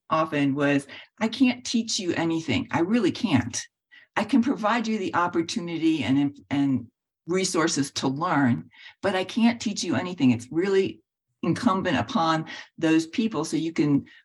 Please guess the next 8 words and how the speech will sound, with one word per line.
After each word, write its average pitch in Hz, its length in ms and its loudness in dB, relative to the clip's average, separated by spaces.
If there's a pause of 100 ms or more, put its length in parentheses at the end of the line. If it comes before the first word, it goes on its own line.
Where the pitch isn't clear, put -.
(240)
make 175 240 -4
sure 202 300 0
that 160 160 0
whoever 240 540 -2
is 185 140 0
in 175 140 0
those 143 220 2
trainings, 131 680 0